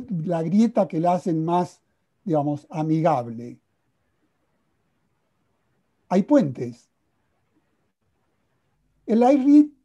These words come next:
pretende ser un puente, pretende sol-, aliviar un poco estas fronteras, estas grietas que a veces se dan entre distintas culturas.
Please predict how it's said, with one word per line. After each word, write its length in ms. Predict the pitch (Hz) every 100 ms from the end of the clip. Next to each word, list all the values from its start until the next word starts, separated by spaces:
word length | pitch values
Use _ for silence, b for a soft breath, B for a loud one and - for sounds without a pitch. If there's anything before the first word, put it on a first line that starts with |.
| _ _
pretende 460 | 214 196 247 233 220
ser 240 | - 208
un 180 | 208 175
puente, 640 | 170 160 120 117 123 117 _ _ _ _ _ _ -
pretende 720 | 175 160 208 220 233 233 - _ _ _ _ _ _ _ _ -
sol-, 300 | 175 202 - _ _
aliviar 720 | 170 156 170 180 254 220 156 -
un 120 | 160
poco 440 | 208 226 185 175 -
estas 420 | 165 - 160 147
fronteras, 800 | - 156 160 208 208 208 202 196 -
estas 340 | 156 - 143
grietas 460 | 156 196 208 208 -
que 120 | 156
a 40 |
veces 280 | 147 160 151
se 100 | 165
dan 160 | 160 160
entre 240 | 151 156
distintas 480 | 147 160 156 156 135
culturas. 680 | 147 131 127 117 113 113